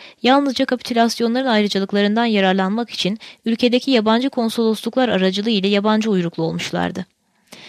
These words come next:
Bu etkinlikler Osmanlılar arasında da "Niçin biz yapamıyoruz?" sorusunun sorulmasına yol açmaya başlamıştı.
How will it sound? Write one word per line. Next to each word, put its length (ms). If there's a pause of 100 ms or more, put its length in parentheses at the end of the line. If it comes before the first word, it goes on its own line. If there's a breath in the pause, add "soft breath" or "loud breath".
(240 loud breath)
Bu 100
etkinlikler 680
Osmanlılar 540
arasında 460
da 80
"Niçin 360
biz 140
yapamıyoruz?" 580
sorusunun 480
sorulmasına 560
yol 120
açmaya 380
başlamıştı. 640